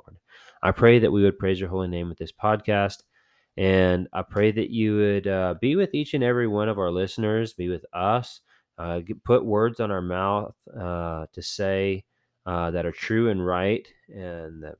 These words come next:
praise your holy name. And I pray, Lord, that you would, uh, open the hearts of our listeners, uh, when we preach your word and your gospel, and that, uh, it would, um,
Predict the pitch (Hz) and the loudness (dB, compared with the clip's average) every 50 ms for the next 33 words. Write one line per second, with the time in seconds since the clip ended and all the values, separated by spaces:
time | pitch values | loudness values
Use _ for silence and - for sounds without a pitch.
0 | _ - 78 76 78 85 85 82 92 101 113 120 131 151 175 185 135 92 82 - | _ -18 -18 -18 -16 -14 -12 -6 -4 -2 0 0 2 2 2 2 0 0 -4 -8
1 | _ _ _ _ _ _ _ _ _ _ _ - 80 92 92 - - 113 113 113 | _ _ _ _ _ _ _ _ _ _ _ -8 -6 -4 -4 0 2 2 4 4
2 | 113 117 113 113 110 104 90 87 - - 104 101 101 98 95 90 87 87 82 85 | 4 4 4 2 2 0 -2 -2 -2 -4 -4 -2 -2 0 0 -2 -2 -4 -4 -6
3 | 85 - - 104 104 - - 113 104 92 92 101 104 104 - 98 90 87 85 92 | -8 -6 -6 -8 -6 -6 -6 -6 -6 -6 -6 -6 -6 -6 -8 -10 -10 -8 -6 -6
4 | 101 101 - - 107 101 98 98 98 95 - - - - 87 82 80 80 82 85 | -6 -6 -6 -6 -6 -4 -4 -4 -4 -6 -10 -14 -16 -14 -14 -14 -12 -12 -12 -12
5 | 87 90 92 90 90 _ - 101 101 104 - - - - 127 147 151 113 90 87 | -10 -8 -8 -8 -10 _ -8 -8 -8 -8 -10 -14 -16 -18 -20 -18 -16 -12 -10 -8
6 | 85 87 90 92 95 92 95 87 80 78 - 85 82 85 85 - - - 95 95 | -6 -4 -2 -2 -2 -2 -4 -6 -8 -6 -6 -6 -4 -4 -6 -8 -8 -8 -6 -6
7 | 92 87 85 82 80 71 - _ _ _ _ _ _ _ _ _ _ - 82 80 | -6 -6 -8 -10 -12 -12 -14 _ _ _ _ _ _ _ _ _ _ -8 -6 -4
8 | 80 80 80 82 85 87 92 90 90 90 85 82 80 80 85 80 78 76 76 78 | -2 -2 -2 -2 -2 -4 -4 -4 -4 -4 -6 -6 -8 -8 -10 -8 -8 -8 -10 -10
9 | 78 78 78 | -12 -14 -16